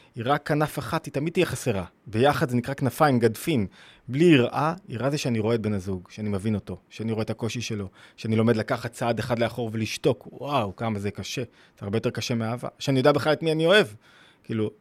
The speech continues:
אהבה, הרי המ-, אהבה, הדגש הוא עליי, אני אוהב, אני רוצה לתת. וביראה יש צעד לאחור.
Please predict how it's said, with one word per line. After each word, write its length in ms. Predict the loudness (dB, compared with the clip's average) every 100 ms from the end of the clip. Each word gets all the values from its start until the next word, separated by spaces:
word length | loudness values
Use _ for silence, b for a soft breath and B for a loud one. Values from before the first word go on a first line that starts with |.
| _
אהבה, 360 | -2 0 4 4
הרי 180 | 6 4
המ-, 180 | 2 0 -4 -18 -14
אהבה, 320 | -10 -2 0 0 -4
הדגש 460 | -2 2 4 2 2
הוא 140 | 0
עליי, 320 | 2 2 0 -6
אני 300 | -6 0 0
אוהב, 280 | 0 -2 -2 -6 b b b -6
אני 180 | 0 2
רוצה 280 | 2 0 -2
לתת. 400 | -2 -4 -6 _ b b b -2
וביראה 760 | 0 4 2 2 4 4 6
יש 220 | 4 0
צעד 280 | 0 2 4
לאחור. 500 | 4 2 2 0 0